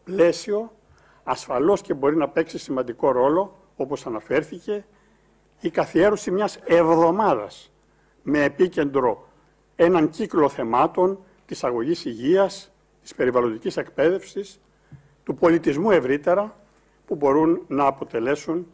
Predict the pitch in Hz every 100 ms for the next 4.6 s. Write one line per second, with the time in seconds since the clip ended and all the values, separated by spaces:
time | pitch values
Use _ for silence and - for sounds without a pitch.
0 | - _ _ _ - 139 160 165 - _
1 | _ _ _ _ _ _ - 151 156 135
2 | 123 123 110 - 156 147 123 127 120 139
3 | - 123 117 - 104 101 117 127 135 -
4 | - 110 123 - - -